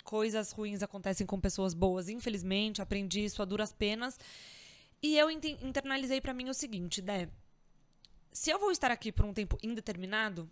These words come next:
porque ninguém sabe quando essa corrida termina, eu preciso ser feliz. Eu preciso colocar pra fora os meus talentos, as minhas habilidades. Eu preciso ser quem eu sou.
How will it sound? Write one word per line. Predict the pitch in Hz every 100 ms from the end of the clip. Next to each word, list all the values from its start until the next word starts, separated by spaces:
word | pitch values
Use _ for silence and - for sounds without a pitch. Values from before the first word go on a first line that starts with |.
| -
porque | 196 196
ninguém | 196 220 220
sabe | 208 185 170
quando | - 185 185
essa | 175 - 180 160 160 - - -
corrida | 214 185 180
termina, | 175 175 196 247 208 160 - _ _ _ _ -
eu | 262
preciso | 262 285 277 269
ser | 269
feliz. | 311 403 226 - - - - - -
Eu | 208
preciso | 233 233 240 214 226
colocar | 226 226 220
pra | 208 233
fora | - 202
os | 190
meus | 196 185
talentos, | 254 269 202 190 190
as | 180
minhas | 185 180
habilidades. | 180 220 220 214 190 180
Eu | 226
preciso | - 247 247
ser | - 254 214
quem | - 208
eu | 220 220
sou. | - 247 226 214